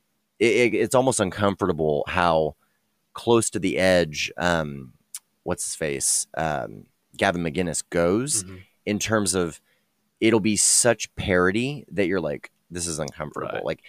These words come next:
Speaker 1: he'll m-, be making a comment about a woman's role in the house.
Speaker 2: Okay.
Speaker 1: And it's supposed to be over the top and
Speaker 2: Mm-hmm.
Speaker 1: elicit, like, a, almost an uncomfortable laugh.
Speaker 2: Yeah, it's like, uh, like, uh, Andy Kaufman, but, you know,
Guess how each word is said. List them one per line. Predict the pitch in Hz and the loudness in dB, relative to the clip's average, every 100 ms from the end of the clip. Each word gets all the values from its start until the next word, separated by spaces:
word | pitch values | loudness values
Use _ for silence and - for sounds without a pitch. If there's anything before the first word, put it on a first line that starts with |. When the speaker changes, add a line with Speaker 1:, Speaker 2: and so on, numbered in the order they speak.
| - | -8
Speaker 1:
he'll | - 113 | 0 0
m-, | 101 - | 0 -6
be | 95 107 | -2 0
making | 98 95 92 | 0 0 0
a | 82 67 - _ | -2 -4 -12 _
comment | - 107 95 90 | -6 -2 -2 0
about | 78 73 - | -2 -2 -4
a | 90 | -6
woman's | 87 90 87 78 | -4 -4 -6 -6
role | 80 78 78 | -4 -2 -2
in | |
the | 64 | -6
house. | - 73 64 - - | -8 -6 -6 -8 -10
Speaker 2:
Okay. | 95 - - | -10 -12 -8
Speaker 1:
And | 98 | -4
it's | 104 - | -2 0
supposed | 113 - 107 98 | 0 2 4 4
to | 82 | 0
be | 92 - | -4 0
over | 90 82 | 0 2
the | 85 | -2
top | - 82 80 80 - | -2 0 2 0 -2
and | 90 | -4
Speaker 2:
Mm-hmm. | 80 | -4
Speaker 1:
elicit, | 80 78 90 82 | -4 -4 -4 -4
like, | 78 78 | -6 -6
a, | 78 71 67 _ _ _ - | -4 -6 -8 _ _ _ -4
almost | 98 101 95 | 0 0 0
an | 87 | -4
uncomfortable | 80 - 85 80 82 73 | -6 -4 -4 -4 -4 -4
laugh. | 71 73 78 87 | -4 -4 -6 -8
Speaker 2:
Yeah, | _ 104 | _ -20
it's | - | -12
like, | 92 87 _ - | -12 -12 _ -16
uh, | 95 92 90 85 87 - _ _ - | -12 -10 -12 -12 -14 -16 _ _ -6
like, | 113 107 - - - | -2 -2 -4 -16 -10
uh, | 104 101 95 95 92 95 - _ - | -6 -6 -6 -8 -10 -12 -14 _ -8
Andy | 113 131 120 | -4 -4 -4
Kaufman, | - - 113 - 101 95 95 | -2 2 2 2 -6 -8 -8
but, | 95 92 92 _ _ _ _ _ | -8 -8 -10 _ _ _ _ _
you | 107 | -8
know, | 107 | -8